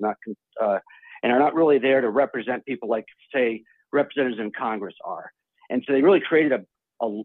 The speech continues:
a lifetime term where they'd be free to basically, uh, act out their conscience. The problem is, is that we've had unbalanced courts. Uh, we've had particular individuals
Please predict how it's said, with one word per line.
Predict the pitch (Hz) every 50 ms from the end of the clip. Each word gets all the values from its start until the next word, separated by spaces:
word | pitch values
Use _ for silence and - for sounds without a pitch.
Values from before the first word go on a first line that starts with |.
| _ -
a | 104 104
lifetime | 104 101 120 147 170 180 - - - 175 165 160 156 151 143
term | - 160 151 147 147 147 139
where | 127 123
they'd | 120 117 104
be | 107 101 - - -
free | 165 175 185 196 190 185 185
to | 160 160
basically, | 135 160 156 156 - 165 160 - 156 151 147 139 131 - _ _ _ _ _ _ _ - -
uh, | 120 120 120 117 117 -
act | - 143 143 - -
out | 143 131 -
their | 127 -
conscience. | - 123 98 - - - - _ _ _ _ _ _
The | -
problem | - 175 165 170 - 160 165
is, | 170 175 175 170 160 - _ _ _ _ _ _ _ _ _ -
is | - - -
that | 135 127 123 117 -
we've | 127 120 113 - -
had | 127 117 113 110 107
unbalanced | - 127 131 123 135 135 135 151 160 - - -
courts. | - 175 175 180 180 - - - - _ _ _ _ _ _ _ _ _ _ _ -
Uh, | 123 120 113 113 113
we've | 117 123 113
had | 143 135 123 123 107 -
particular | - - 165 151 160 151 135
individuals | 117 110 101 156 180 170 185 180 175 180 175 -